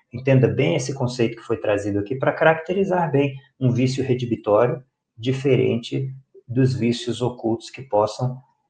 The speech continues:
é, estar presentes, que possam ser revelados, né, no imóvel após a aquisição, ok? Bom, dando sequência, é,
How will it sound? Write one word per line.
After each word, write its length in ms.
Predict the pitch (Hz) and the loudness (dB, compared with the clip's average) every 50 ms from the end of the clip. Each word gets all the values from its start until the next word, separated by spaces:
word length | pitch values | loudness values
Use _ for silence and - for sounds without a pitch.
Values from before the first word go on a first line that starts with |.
| _ _ - | _ _ -8
é, 480 | 139 113 110 107 107 104 101 101 - 151 | -4 -2 -2 0 0 0 -2 -2 -4 -6
estar 420 | 135 - - - 113 110 110 - | -8 -6 -2 2 2 2 2 2
presentes, 460 | - 117 110 101 95 104 101 98 101 - 117 120 - - - | 0 0 0 0 0 -2 -4 -4 -4 -6 -6 -8 -8 -12 -16
que 140 | - 131 - | -16 -4 0
possam 320 | 117 107 104 - - 127 | 0 0 0 0 -2 -4
ser 200 | 127 - - 135 | -4 0 2 4
revelados, 1080 | 123 107 117 147 165 156 160 160 151 135 127 127 127 127 123 113 101 101 98 - - 113 | 4 6 8 6 6 8 8 8 8 8 8 8 8 8 6 4 2 -2 -4 -4 -4 -2
né, 240 | 117 127 131 131 - - - _ _ _ _ - | -2 -2 -2 -4 -8 -12 -16 _ _ _ _ -4
no 120 | 117 117 | -2 0
imóvel 420 | 113 107 101 98 98 98 101 117 | 0 2 4 4 4 4 4 4
após 460 | 120 120 120 - 107 107 110 110 110 120 | 4 2 2 2 2 4 4 4 4 4
a 120 | 117 120 | 4 4
aquisição, 680 | 117 120 - 127 120 - 160 156 - - - 85 85 - _ _ _ _ _ - - _ _ _ _ - | 4 2 0 -2 -2 -2 -4 -8 -8 -10 -12 -12 -12 -14 _ _ _ _ _ -20 -20 _ _ _ _ -14
ok? 360 | 101 - - 160 165 185 - _ _ _ _ _ _ _ _ _ _ _ _ - - _ - - _ - | -6 -2 0 0 0 -2 -6 _ _ _ _ _ _ _ _ _ _ _ _ -20 -20 _ -20 -16 _ 2
Bom, 200 | 151 127 113 104 | 4 4 4 4
dando 220 | 117 143 156 147 | 4 4 4 4
sequência, 680 | 139 - - 147 - - 143 143 156 160 - - 175 - - - - _ _ _ _ _ _ _ - - _ _ - | 2 0 0 0 0 0 -2 -2 -2 -2 -4 -4 -6 -6 -8 -14 -20 _ _ _ _ _ _ _ -20 -20 _ _ -4
é, 720 | 139 139 135 131 127 123 120 113 107 101 98 95 95 - | 0 2 4 6 6 8 6 6 6 6 4 2 0 -4